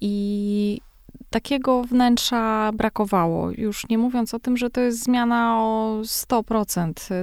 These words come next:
tak? Bo to był węzeł komunikacyjny i tam z duszą na ramieniu przechodziło się przez cztery pasy jezdni, a, a teraz możemy się swobodnie poruszać właśnie jako piesi,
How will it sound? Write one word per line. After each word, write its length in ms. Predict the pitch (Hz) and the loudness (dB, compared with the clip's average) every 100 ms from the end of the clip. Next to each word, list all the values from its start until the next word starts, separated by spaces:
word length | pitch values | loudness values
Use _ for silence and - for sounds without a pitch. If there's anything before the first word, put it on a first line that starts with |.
| 185 | -4
tak? 260 | 208 214 | -6 -6
Bo 80 | 214 | -6
to 120 | 220 | -6
był 220 | 214 214 | -4 -2
węzeł 360 | 214 233 214 202 | 0 0 2 -2
komunikacyjny 1160 | - 202 196 190 - 185 - 196 196 190 185 180 | -2 -2 -2 -2 -4 -4 -2 0 0 0 -2 -2
i 80 | 180 | -4
tam 640 | 180 175 175 175 175 175 165 | -4 -4 -4 -4 -6 -6 -6
z 120 | 175 190 | -6 -4
duszą 280 | 208 196 | -4 -2
na 120 | 185 180 | -2 0
ramieniu 360 | 180 185 180 | 0 0 -2
przechodziło 560 | 175 185 185 185 180 175 | -4 -4 -4 -2 -2 -2
się 140 | - | -2
przez 240 | - 185 - | -4 -8 -6
cztery 340 | - 196 185 | -4 -2 -2
pasy 480 | - 180 - 180 180 - - - - - - | -2 -4 -2 -4 -4 -6 -14 -14 -14 -16 -6
jezdni, 760 | 202 202 190 190 208 247 254 247 | 0 2 2 0 2 4 2 0
a, 400 | 214 208 208 208 | -4 -4 -4 -4
a 120 | - | -4
teraz 420 | 214 220 214 214 214 | -4 -2 -2 -4 -4
możemy 420 | 202 208 202 202 | -4 -2 -2 -4
się 160 | - | -4
swobodnie 600 | 202 - 202 208 202 196 | -6 -4 -4 -4 -2 -2
poruszać 480 | 190 196 196 - 190 | -2 -4 -6 -4 -6
właśnie 300 | 185 185 190 | -4 -4 -4
jako 240 | 180 180 - | -4 -4 -8
piesi, 680 | - 190 185 - 185 190 | -4 -4 -4 -4 -2 -4